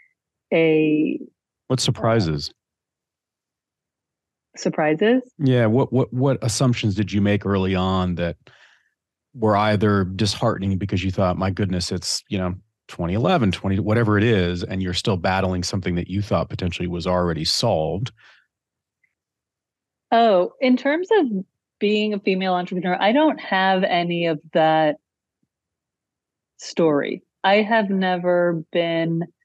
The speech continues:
Speaker 1: taken less seriously or afforded less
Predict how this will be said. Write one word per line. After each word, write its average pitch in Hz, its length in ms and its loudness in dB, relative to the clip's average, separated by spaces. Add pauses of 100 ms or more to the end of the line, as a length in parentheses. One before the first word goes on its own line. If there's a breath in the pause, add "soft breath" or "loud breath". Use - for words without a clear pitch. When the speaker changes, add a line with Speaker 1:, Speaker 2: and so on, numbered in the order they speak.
(520)
Speaker 1:
taken 180 360 2
less 170 360 2
seriously 165 720 4
or 156 220 2
afforded 165 500 -2
less 160 580 -2